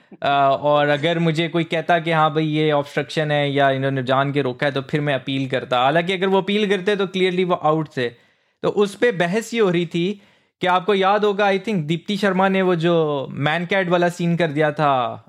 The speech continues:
Speaker 2: अ, England
Speaker 1: हाँ,
Speaker 2: की
Speaker 1: बिल्कुल,
Speaker 2: women
Speaker 1: बिल्कुल,
Speaker 2: क्रिकेटर को ना,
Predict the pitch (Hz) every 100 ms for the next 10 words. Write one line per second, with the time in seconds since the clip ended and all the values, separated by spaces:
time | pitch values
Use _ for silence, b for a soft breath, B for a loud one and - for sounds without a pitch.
0 | - 135 127 - 160 170 196 202 170 -
1 | 185 175 _ - 143 165 170 156 147 143
2 | 147 127 139